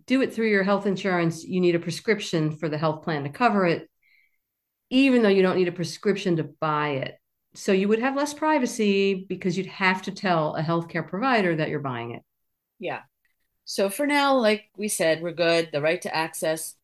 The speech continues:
Speaker 2: contraceptives haven't been taken away on a federal level, and you still have the choice of what works best for your body in this regard anyway.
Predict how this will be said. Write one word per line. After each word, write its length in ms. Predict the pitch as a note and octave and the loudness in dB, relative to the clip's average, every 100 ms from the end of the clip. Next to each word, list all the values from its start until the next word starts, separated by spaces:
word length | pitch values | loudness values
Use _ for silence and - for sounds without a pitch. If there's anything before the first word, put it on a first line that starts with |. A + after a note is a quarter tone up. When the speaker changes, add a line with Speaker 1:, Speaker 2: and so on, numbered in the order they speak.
| _ | _
Speaker 2:
contraceptives 800 | C#3+ D3+ D#3+ - A3+ A3+ G#3 G3+ - | -10 -10 -8 -4 -4 -4 -8 -8 -10
haven't 440 | G3+ B3 B3 - - - - | -6 -4 -4 -8 -8 -8 -8
been 140 | F3 E3 | -10 -8
taken 360 | F3+ D#3 D#3+ | -6 -6 -6
away 280 | D3+ D3+ D3 | -6 -4 -4
on 100 | C#3+ | -4
a 60 | C#3+ | -6
federal 400 | - C#3+ C#3+ C#3 | -6 -6 -4 -4
level, 440 | C3 C3 G#3 B3 _ _ _ - | -4 -4 -4 -6 _ _ _ -8
and 100 | G3 | -4
you 60 | G#3+ | -4
still 260 | - A3 | -4 -2
have 180 | A3+ A3 | -2 -2
the 80 | A#3 | -6
choice 440 | - F#3 F3 - E3 | -4 -2 -4 -6 -14
of 100 | E3 | -8
what 260 | D#3+ - | -6 -4
works 280 | D#3+ D#3 - | -6 -6 -8
best 360 | D3 C#3 - - | -8 -8 -10 -16
for 120 | D3 | -14
your 280 | C#3 D#3 D3+ | -8 -6 -4
body 440 | C#3+ C3+ B2+ - | -4 -4 -4 -8
in 180 | D3+ D3+ | -10 -6
this 240 | F3 E3+ - | -4 -6 -10
regard 380 | - D#2 D2 | -14 -14 -12
anyway. 480 | F2 F#2 E2+ D2+ E2 | -14 -16 -16 -16 -18